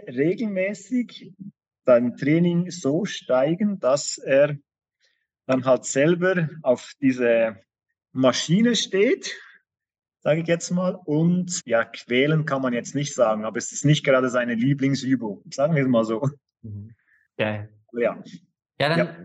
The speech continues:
Speaker 2: dann sagen sie ja, „Genau dafür. Für den anderen bräuchte ich nicht, aber dafür, dass ich mich darauf stelle, dafür brauche ich dich.“ Und dann sagst
Speaker 1: Ja,
Speaker 2: du, „Ja,
Speaker 1: genau.
Speaker 2: wenn du das so siehst, wunderbar, Hauptsache du machst“, ne?
Speaker 1: Ja, genau.
Speaker 2: Das ist auch das Schöne, wenn du, ich sag mal, wenn der,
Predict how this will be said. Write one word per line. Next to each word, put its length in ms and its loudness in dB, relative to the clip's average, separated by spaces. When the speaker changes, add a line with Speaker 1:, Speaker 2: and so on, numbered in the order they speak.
Speaker 2:
dann 320 -6
sagen 220 -2
sie 80 2
ja, 80 -2
„Genau 320 -2
dafür. 320 -4
Für 80 0
den 120 -2
anderen 240 -2
bräuchte 260 -2
ich 60 -4
nicht, 140 -6
aber 160 -2
dafür, 300 -2
dass 160 -4
ich 60 -4
mich 100 -6
darauf 240 -2
stelle, 140 -10
dafür 180 -2
brauche 260 -6
ich 60 -16
dich.“ 320 -16
Und 80 -10
dann 100 -4
sagst 200 2
Speaker 1:
Ja, 0 -
Speaker 2:
du, 40 0
„Ja, 160 -6
Speaker 1:
genau. 540 -12
Speaker 2:
wenn 160 0
du 80 4
das 180 0
so 120 -2
siehst, 260 -4
wunderbar, 360 0
Hauptsache 280 -6
du 80 -6
machst“, 340 -8
ne? 240 -10
Speaker 1:
Ja, 360 4
genau. 420 0
Speaker 2:
Das 120 6
ist 80 4
auch 100 -2
das 120 -4
Schöne, 300 0
wenn 140 -2
du, 340 -4
ich 80 -12
sag 100 -2
mal, 100 2
wenn 160 0
der, 480 -4